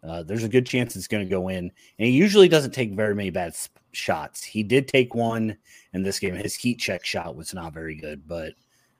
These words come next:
uh, so far Grandison is, is what I, I, I believe he's the biggest key to Illinois staying going and, and keeping this. Uh, you know, Plummer's gonna get his shots up.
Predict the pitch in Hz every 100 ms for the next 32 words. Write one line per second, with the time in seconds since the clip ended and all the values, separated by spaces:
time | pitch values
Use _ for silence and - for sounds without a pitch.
0 | _ - 80 78 76 - _ _ _ _
1 | _ _ _ _ - - 143 139 135 113
2 | 107 110 104 - 92 87 92 80 - -
3 | _ _ _ _ - 95 90 98 131 139
4 | 82 123 151 - 120 156 104 95 90 95
5 | - 90 76 80 104 95 90 - - -
6 | 101 85 80 87 85 87 82 _ _ _
7 | _ _ _ _ _ _ - - - 98
8 | 87 80 82 80 76 73 73 71 - 87
9 | - - 92 80 71 67 - - - 80
10 | 73 73 - _ - - - 92 87 -
11 | 123 123 110 110 104 98 - 107 - -
12 | 95